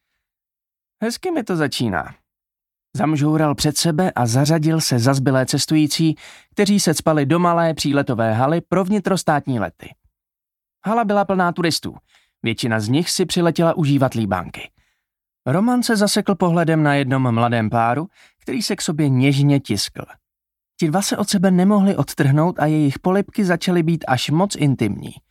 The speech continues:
Roman pořád stál na místě v příletové hale, kde byl těžký, vydýchaný vzduch,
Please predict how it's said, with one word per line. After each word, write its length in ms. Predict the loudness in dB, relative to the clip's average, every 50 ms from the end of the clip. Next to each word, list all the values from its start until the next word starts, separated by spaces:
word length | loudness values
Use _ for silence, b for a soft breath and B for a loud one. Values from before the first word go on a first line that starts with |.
| _ _ _ _ _ _ _ _ _ _ _ _ _ _ _ _ _ -4
Roman 280 | -2 0 0 0 -2 -2
pořád 340 | -2 -2 0 0 -2 -2
stál 340 | -4 -4 -2 0 0 2 2
na 100 | 2 2
místě 340 | 2 2 2 0 0 -2 -2
v 40 | -2
příletové 580 | -2 0 0 2 2 0 0 0 0 0 0
hale, 340 | 0 0 0 0 0 -2 -4 -6 b b b b b b b b
kde 120 | -6 -4
byl 140 | -2 -2 -2
těžký, 720 | -2 -2 -4 -4 -4 -6 -4 -4 -2 -2 -2 -2 -4 -6 -8 _ _ _ -4
vydýchaný 600 | 0 2 2 4 2 2 2 2 0 2 2 2
vzduch, 380 | 0 0 0 -2 -2 -4 -8